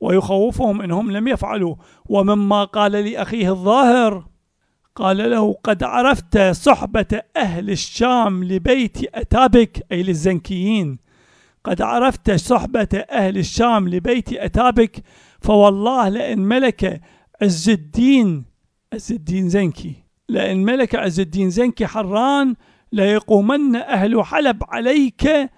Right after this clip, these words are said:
ولتخرجن منها وأنت لا تعقل،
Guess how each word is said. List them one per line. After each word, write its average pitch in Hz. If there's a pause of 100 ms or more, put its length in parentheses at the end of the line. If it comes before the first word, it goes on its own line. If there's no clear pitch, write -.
(340)
ولتخرجن 220
منها 277 (460)
وأنت 233
لا 233
تعقل، 240